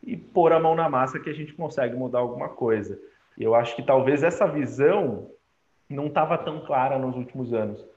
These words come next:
né? A quarentena fez com que isso ressurgisse aí dentro do, do, do ser humano como um todo. E eu acho que, pra mim, o grande aprendizado é esse, o grande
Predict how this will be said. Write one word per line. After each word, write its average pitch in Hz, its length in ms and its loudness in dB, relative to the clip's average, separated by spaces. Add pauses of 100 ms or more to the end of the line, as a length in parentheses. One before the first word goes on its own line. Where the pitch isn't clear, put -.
(120)
né? 107 180 -2
A 110 80 0
quarentena 117 580 -2
fez 127 180 -6
com 120 160 -8
que 117 140 -12
isso 117 600 -6 (140)
ressurgisse 127 960 -8
aí 107 240 -2
dentro 104 540 -10
do, 107 340 -12 (520)
do, 104 280 -8
do 101 120 -10
ser 104 180 -4
humano 101 260 -4
como 104 220 -6
um 113 40 -6
todo. 92 220 -6
E - 20 -4
eu 98 60 2
acho 107 140 0
que, - 60 -10
pra 120 120 0
mim, 110 160 -2
o 120 60 -6
grande 127 260 -2
aprendizado 110 580 -2
é 101 80 -2
esse, 120 300 -6
o 123 60 -6
grande 117 600 -4